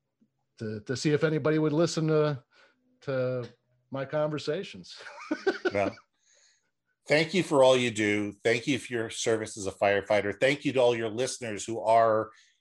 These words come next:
Speaker 2: in the various departments for all your service, 'cause you know what?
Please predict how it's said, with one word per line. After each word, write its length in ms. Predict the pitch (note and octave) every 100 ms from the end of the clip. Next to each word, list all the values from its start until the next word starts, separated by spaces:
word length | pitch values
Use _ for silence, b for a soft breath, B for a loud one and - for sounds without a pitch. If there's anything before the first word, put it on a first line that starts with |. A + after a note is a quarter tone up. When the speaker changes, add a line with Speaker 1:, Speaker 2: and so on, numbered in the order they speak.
| _
Speaker 2:
in 100 | A#2+
the 80 | A2+
various 360 | A2 A2+ A2 -
departments 680 | A2+ A2 G2 F#2+ G2+ -
for 260 | - G2+ G2+
all 180 | G#2+ A#2+
your 140 | A2
service, 540 | - - G#2 G2+ G2+ -
'cause 240 | A2 G#2
you 80 | A2
know 160 | A2
what? 280 | A2 A2+ A#2+